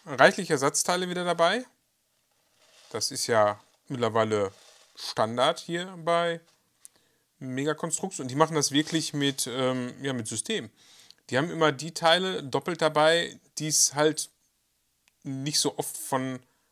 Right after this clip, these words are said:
anderen Herstellern gibt oder gar nicht von anderen Herstellern gibt, so dass man die halt mindestens einmal in Reserve dann hat, falls man sie verliert oder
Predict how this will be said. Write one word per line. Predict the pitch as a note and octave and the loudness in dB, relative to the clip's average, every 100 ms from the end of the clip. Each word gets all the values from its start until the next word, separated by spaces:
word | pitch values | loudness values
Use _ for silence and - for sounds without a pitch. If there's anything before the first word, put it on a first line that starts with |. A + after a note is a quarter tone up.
| _ | _
anderen | - C#3 B2+ | -2 0 2
Herstellern | C3+ B2+ C#3 B2 | 0 -4 -2 -2
gibt | A#2+ D3+ | -2 -4
oder | G#2+ F#2 | -4 -2
gar | A#2 | -4
nicht | B2 | -4
von | - G2+ | -8 -12
anderen | G2+ F#2+ | -10 -8
Herstellern | G2+ G2 G#2 G2+ | -8 -6 -6 -6
gibt, | G#2 - - _ _ _ _ - _ - | -8 -12 -20 _ _ _ _ -20 _ -10
so | A2+ A2 A#2 | -4 0 4
dass | B2 - | 4 4
man | B2 | -2
die | A#2 B2 B2+ | -2 -4 0
halt | A#2+ A#2+ A#2 - - | 4 4 2 -8 -8
mindestens | B2 A2+ A#2 - | -6 -6 -6 -2
einmal | A#2+ C3 B2 A#2+ B2 - _ _ | -2 0 2 0 -2 -10 _ _
in | C3 | -8
Reserve | A2+ A2+ A2+ A2+ G2+ | -4 0 2 2 0
dann | F#2 F2 | -8 -10
hat, | F#2+ | -14
falls | - G2+ - | -8 -6 -6
man | G2+ G2 - _ _ _ _ _ | -8 -8 -16 _ _ _ _ _
sie | A#2 | -10
verliert | A2 A2+ G#2+ A#2+ E3 - | -2 -2 2 0 0 -2
oder | A#2 G#2+ G#2+ G#2 | -6 0 2 2